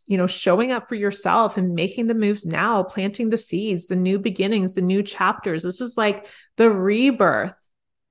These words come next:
you know, this is, like, renewals. <sighs> So when we go into, like, some of the questions to ask, it's gonna be tied into all of that. Oh, and cleaning and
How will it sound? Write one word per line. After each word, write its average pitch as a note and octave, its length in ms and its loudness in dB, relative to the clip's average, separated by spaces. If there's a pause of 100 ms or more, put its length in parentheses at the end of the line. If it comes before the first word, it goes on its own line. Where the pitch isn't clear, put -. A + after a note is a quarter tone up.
(120)
you F#3+ 100 -8
know, F#3 340 -2
this G3 220 -2
is, G#3 100 -6
like, G#3 140 -2
renewals. G#3+ 1080 2
<sighs> - 60 -20 (2250)
So F3 460 -4 (920)
when G#3+ 140 4
we G#3 80 6
go G3+ 140 6
into, A3+ 200 2
like, C4 160 2
some F3+ 200 -2
of F3+ 100 -2
the F3+ 140 0
questions F3+ 500 -4
to - 120 -8
ask, - 360 -2
it's G3+ 100 -8
gonna F#3 160 0
be G3+ 120 -4
tied F3 300 0
into E3 720 -2
all E3+ 180 -2
of D3+ 120 -6
that. - 340 -8 (760)
Oh, C4 300 10
and G#3 160 6
cleaning A#3+ 560 2
and F#3+ 180 0